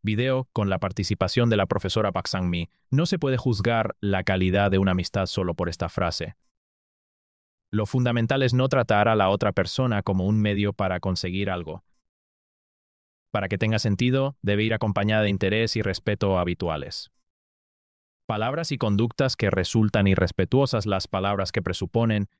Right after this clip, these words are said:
y dan por sentada la vida de otra persona pueden resultar irrespetuosas, aunque se digan como un saludo cotidiano. La estructura familiar y las circunstancias personales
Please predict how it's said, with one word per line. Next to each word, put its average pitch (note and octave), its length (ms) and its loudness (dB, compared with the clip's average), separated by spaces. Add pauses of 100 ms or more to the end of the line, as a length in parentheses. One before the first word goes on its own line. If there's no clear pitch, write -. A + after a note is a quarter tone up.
y G2+ 140 0
dan A2 180 0
por G#2+ 160 -2
sentada G2 360 0
la F2 100 0
vida G#2 260 0
de F2+ 160 0
otra F#2 240 -2
persona F2 520 -4
pueden B2+ 340 0
resultar F#2 500 -2
irrespetuosas, F2+ 880 -4 (180)
aunque F#2+ 240 -2
se F#2+ 140 -4
digan G#2+ 320 -2
como G2 220 2
un G2 80 4
saludo F#2+ 400 0
cotidiano. F2 600 -4 (1300)
La G#2+ 100 -2
estructura A2 440 -2
familiar A2 720 2
y G#2+ 100 0
las F#2 180 0
circunstancias A2+ 720 0
personales A2 720 0